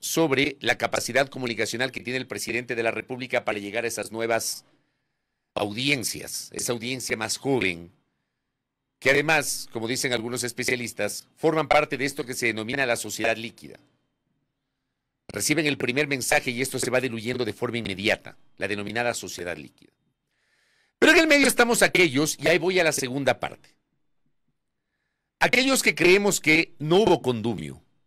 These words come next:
en el informe presidencial.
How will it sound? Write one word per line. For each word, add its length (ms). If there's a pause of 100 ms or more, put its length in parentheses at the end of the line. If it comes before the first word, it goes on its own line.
(1800)
en 100
el 80
informe 320
presidencial. 640